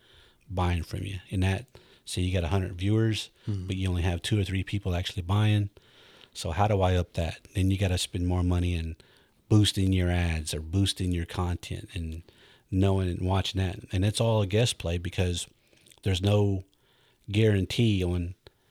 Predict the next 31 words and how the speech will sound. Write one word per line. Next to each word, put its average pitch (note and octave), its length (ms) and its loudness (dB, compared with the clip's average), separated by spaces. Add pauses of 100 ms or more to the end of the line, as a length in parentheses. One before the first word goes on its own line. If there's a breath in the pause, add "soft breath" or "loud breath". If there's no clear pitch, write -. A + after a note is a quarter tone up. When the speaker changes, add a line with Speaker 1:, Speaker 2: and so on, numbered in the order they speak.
(200 soft breath)
Speaker 1:
on G2 200 2
your F2+ 120 0
spend A#2 360 2
dollars, E2 440 0
and G2 160 2
it G2+ 120 0
takes - 280 0
months A#2 420 2 (300)
to F#2 100 -2
actually G2 260 -2
see G#2+ 220 0
that G2 160 0
return, F#2+ 460 0 (340)
you F2 140 -4
know. E2 240 -6 (680 soft breath)
And F#2 140 -2
it - 180 -6 (400)
drives G#2+ 280 0
a G2+ 60 2
lot G2+ 140 2
of G2 80 -4
people G2+ 300 -4
away G2+ 360 0
that F2 280 -4 (480 soft breath)
don't F#2+ 220 0
have A2+ 180 4
the G2 120 2
budget G2 460 0
like F2 200 -6
that F2 320 -6
to F2 360 -4